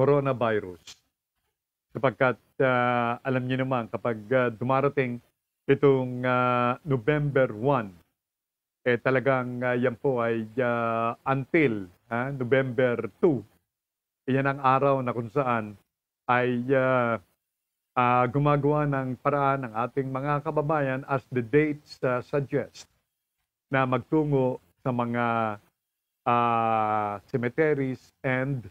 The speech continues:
memorial park. So, ah, tomorrow is, ah, the start of another weekend. Kaya if the weather, ah, will, ah,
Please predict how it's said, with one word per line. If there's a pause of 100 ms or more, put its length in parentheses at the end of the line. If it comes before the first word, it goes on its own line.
(440)
memorial
park. (1040)
So, (160)
ah,
tomorrow
is, (160)
ah,
the
start
of
another
weekend. (520)
Kaya (560)
if
the
weather, (240)
ah,
will, (240)
ah,